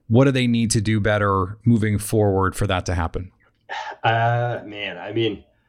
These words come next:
Speaker 2: adding players, uh, I, I do think any sort of fat boy nose tackle would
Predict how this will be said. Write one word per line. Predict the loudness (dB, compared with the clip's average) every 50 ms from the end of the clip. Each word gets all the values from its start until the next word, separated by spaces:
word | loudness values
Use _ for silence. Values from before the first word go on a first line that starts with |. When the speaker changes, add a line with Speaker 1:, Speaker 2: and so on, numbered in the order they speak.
| _ _ _ _ _ _ _ _ _ _ _ _ _ _ _ _ -6 -4
Speaker 2:
adding | 0 2 4 4 6 4 4 2 0
players, | -2 -6 -4 -2 0 0 0 0 0 -2 -2 -6 -12 -18 -18 _
uh, | -16 -14 -2 0
I, | 2 2 2 0 -4
I | -8
do | -8 -8 -10 -12
think | -12 -4 -2 -2 -2 -2 -4 -6 -10 -20 -20 _ _ -6
any | -4 -4 -4 -4
sort | -4 -4 -2 -2 -2 -2
of | -4 -6 -8
fat | -12 -16 _ -4 -2 -2 -2 -4 -4
boy | -6 -4 -4 -4
nose | -6 -6 -8 -8 -8 -10 -10 -12
tackle | -10 -10 -10 -10 -12 -14 -18 -18 -18 -20 -20 _ _ _
would | -4 -4 -4 -4 -6